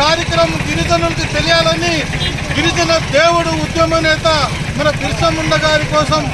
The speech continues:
ప్రతి ఒక్క విద్యార్థులు, ప్రతి ఒక్క యువత అందరు కూడా తెలుసుకోవాల్సిన ఈ కార్యక్రమం ఈరోజు కాంగ్రెస్ పార్టీ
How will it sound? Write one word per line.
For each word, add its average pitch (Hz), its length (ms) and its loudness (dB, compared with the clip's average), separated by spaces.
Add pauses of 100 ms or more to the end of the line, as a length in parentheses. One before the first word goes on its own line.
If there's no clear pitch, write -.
(320)
ప్రతి 277 280 -2 (100)
ఒక్క 330 140 0 (100)
విద్యార్థులు, 320 580 2 (440)
ప్రతి 285 320 -2
ఒక్క 330 120 -2 (120)
యువత 311 280 0 (560)
అందరు 320 340 0
కూడా 320 140 0 (100)
తెలుసుకోవాల్సిన 320 720 0 (560)
ఈ 285 40 -2 (120)
కార్యక్రమం 320 540 0 (100)
ఈరోజు 320 320 2 (520)
కాంగ్రెస్ 320 540 0
పార్టీ 311 260 0